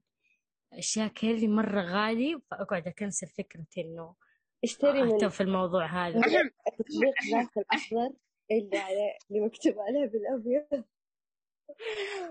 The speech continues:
Speaker 1: عادي، عادي، حيتقطع، بس قولي اسمه. <laughs>
Speaker 2: وأعطيك، وأعطيك المنتجات زي، زي رخام، وأخليك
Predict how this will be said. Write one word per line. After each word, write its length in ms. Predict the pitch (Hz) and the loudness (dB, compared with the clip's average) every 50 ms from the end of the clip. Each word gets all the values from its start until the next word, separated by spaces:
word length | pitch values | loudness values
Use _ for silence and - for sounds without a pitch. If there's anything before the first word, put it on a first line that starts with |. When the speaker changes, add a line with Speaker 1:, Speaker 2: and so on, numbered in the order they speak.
| 311 320 311 - - | -10 -14 -12 -2 2
Speaker 1:
عادي، 240 | - 294 339 - 262 | 4 4 6 6 4
عادي، 220 | 214 277 320 240 | 4 6 6 4
حيتقطع، 580 | - - 202 214 196 - 190 277 285 - 240 190 | 4 4 4 4 4 4 2 2 4 4 4 4
بس 220 | 196 247 254 - | 4 2 2 2
قولي 260 | 202 233 220 254 240 262 | 4 4 4 6 4 4
اسمه. 300 | 277 - - 233 269 - - - - 294 - - - - - | 2 4 4 2 2 2 0 -2 -2 -2 -2 -6 -10 -4 -2
<laughs> 460 | 311 320 - - - - - - _ _ _ _ _ _ | -2 -2 -2 -4 -8 -10 -14 -20 _ _ _ _ _ _
Speaker 2:
وأعطيك، 680 | 196 220 220 214 - - - - 226 226 - - 220 - - | 2 2 2 2 -4 -8 0 0 0 0 0 -2 -2 2 4
وأعطيك 460 | 220 214 214 208 - 254 240 - - | 4 4 2 2 0 -2 -2 -2 -4
المنتجات 640 | 220 202 196 190 - - 202 190 214 202 196 - _ _ _ | -4 -4 -6 -6 -4 -4 0 2 2 0 0 -4 _ _ _
زي، 500 | 190 175 214 208 202 214 196 196 185 185 175 165 165 - - - - - _ _ - - _ - | -2 2 4 4 4 4 2 2 2 2 0 -2 -4 -8 -8 -10 -10 -12 _ _ -20 -14 _ -8
زي 420 | 202 190 180 208 208 226 208 202 | -6 0 0 2 4 4 2 2
رخام، 480 | 190 208 - - 202 220 254 262 247 - - _ _ - | 0 -2 -2 0 0 2 2 0 -2 -4 -10 _ _ -8
وأخليك 440 | - - - - 202 190 190 190 | -8 -8 -6 -8 -8 -8 -8 -12